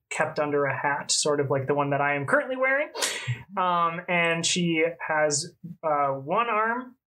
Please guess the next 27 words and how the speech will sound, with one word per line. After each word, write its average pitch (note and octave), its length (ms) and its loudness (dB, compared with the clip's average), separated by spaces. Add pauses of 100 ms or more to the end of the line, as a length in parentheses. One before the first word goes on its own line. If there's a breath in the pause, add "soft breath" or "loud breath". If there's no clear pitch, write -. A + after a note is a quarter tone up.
uh, D#3+ 40 0
her, D3+ 640 0
her D3+ 360 2
left D3+ 240 2
arm D3 460 0
is, D3 560 2
uh, - 40 0
off D3 540 0
at C#3 120 0
the D3+ 100 0
elbow, G3+ 560 2
and D#3 520 0 (340)
she - 240 0
used C#4+ 560 2
to G#3 80 0
wear F3+ 200 4
an D#3 80 -2
eye E3+ 280 0
patch D#3 460 0
based D#3+ 320 2
on D3 220 0
something E3 280 -2
that D#3 100 2
happened F3+ 320 2
in D3 80 0
arc C#3+ 240 -2
one, C#4 400 0